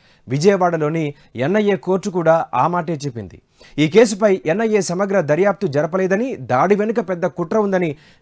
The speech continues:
జగన్ వాదిస్తున్నారు. కోడికత్తి ఘటనకు ముందు కూడా శ్రీనుకు నేర చరిత్ర ఉందని, ఎన్ఐఏ దాన్ని పట్టించుకోవడం లేదని అంటున్నారు. ఫలితంగా కేసు కొలిక్కి రావడం లేదు. కొన్ని టెక్నికల్ అంశాల కారణంగా శ్రీనుకు బెయిల్ కూడా మంజూరు కావడం లేదు.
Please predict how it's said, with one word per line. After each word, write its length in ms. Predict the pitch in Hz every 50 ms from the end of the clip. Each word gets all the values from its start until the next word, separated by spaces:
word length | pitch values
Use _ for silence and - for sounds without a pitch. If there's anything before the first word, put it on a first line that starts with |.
| - 107
జగన్ 340 | 110 117 160 170 196 190
వాదిస్తున్నారు. 680 | 170 160 160 170 175 165 - - - 151 131 107 85 85 _ _ _ _ _ _ - -
కోడికత్తి 480 | 170 190 190 226 - 208 156 - 185
ఘటనకు 420 | 139 135 151 156 190 202 185 170 165
ముందు 200 | 160 175 185 220
కూడా 380 | 170 196 185 175 165 147 143 - _ _ -
శ్రీనుకు 440 | - - - 202 202 208 196 - 202
నేర 340 | 170 143 131 196 185 202 190 - 196
చరిత్ర 240 | 185 180 - 170 170
ఉందని, 400 | 147 151 170 175 180 208 220 - _ _ _ _ -
ఎన్ఐఏ 540 | 107 127 160 202 233 254 247 208 220 226 226 - - 135
దాన్ని 240 | 135 160 170 175 147
పట్టించుకోవడం 720 | - 165 151 - 240 233 190 - - 220 208 196 196 185
లేదని 260 | 180 180 165 180 180
అంటున్నారు. 440 | 175 170 165 175 170 175 131 104 - _ _ _ _ _ _ -
ఫలితంగా 460 | 156 180 170 196 185 180 175 170 170
కేసు 360 | 160 - 165 170 175 - 175
కొలిక్కి 420 | 147 - 165 180 196 - - 196 175
రావడం 300 | 165 165 160 175 170 160
లేదు. 260 | 160 151 110 95 - _ _ _ - - -
కొన్ని 160 | - 170 165
టెక్నికల్ 520 | 143 - 220 220 202 220 240 - 247 233 208
అంశాల 360 | 190 190 190 - 220 202 196
కారణంగా 540 | 190 185 180 175 175 180 180 175 175 185 185
శ్రీనుకు 500 | 156 - - 175 190 196 190 - 185 151
బెయిల్ 320 | 127 123 156 170 190 190
కూడా 320 | - 190 175 165 165 165 160
మంజూరు 460 | 135 113 123 147 170 165 180 175 165
కావడం 380 | 143 165 156 143 151 143 135
లేదు. 240 | 117 110 95 87 90